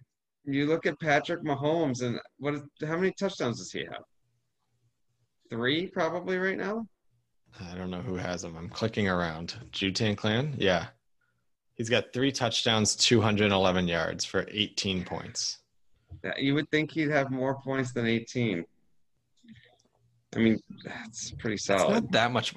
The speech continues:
Speaker 2: He would have, like, twenty in the old rules, though, right?
Speaker 1: Yeah, maybe. Okay. All right.
Speaker 2: Two hundred yards isn't really a lot.
Speaker 1: No.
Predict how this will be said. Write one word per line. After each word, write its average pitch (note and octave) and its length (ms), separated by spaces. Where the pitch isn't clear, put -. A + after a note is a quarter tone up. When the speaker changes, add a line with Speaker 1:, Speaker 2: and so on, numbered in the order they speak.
Speaker 2:
He D#3 100
would E3+ 100
have, E3+ 160
like, B2+ 180
twenty G2+ 400
in F2 100
the E2+ 120
old F2 260
rules, - 380
though, - 240
right? G#2+ 100
Speaker 1:
Yeah, F#2 160
maybe. D#2 400
Okay. G2 260
All F#2+ 60
right. F#2+ 260
Speaker 2:
Two - 120
hundred G#2 220
yards F2+ 680
isn't - 240
really G#2+ 220
a F2 100
lot. F2+ 380
Speaker 1:
No. F2+ 360